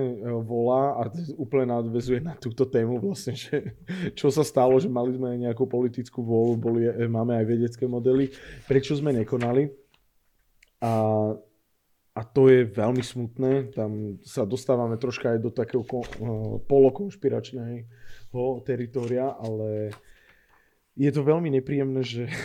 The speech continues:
<laughs> vládnu, vládnu tomuto svetu peniaze a, eh, a klimatických vedcov strašne ľutujem a hlavne tých, tých prvopočiatkoch,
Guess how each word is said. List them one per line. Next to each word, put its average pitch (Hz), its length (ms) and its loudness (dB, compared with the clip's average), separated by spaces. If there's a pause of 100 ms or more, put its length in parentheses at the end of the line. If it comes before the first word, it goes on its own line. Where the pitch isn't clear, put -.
(180)
<laughs> - 220 -12
vládnu, 139 800 -2 (380)
vládnu 123 600 -2
tomuto 123 380 -6
svetu 120 400 -6
peniaze 113 640 -2
a, 107 240 -8 (600)
eh, 104 540 -10 (440)
a 123 140 -8
klimatických 147 760 -2
vedcov 131 220 -6
strašne 117 420 -6
ľutujem 107 380 -6
a 101 120 -8
hlavne 104 280 -12
tých, - 180 -12 (720)
tých - 180 -14
prvopočiatkoch, 107 840 -6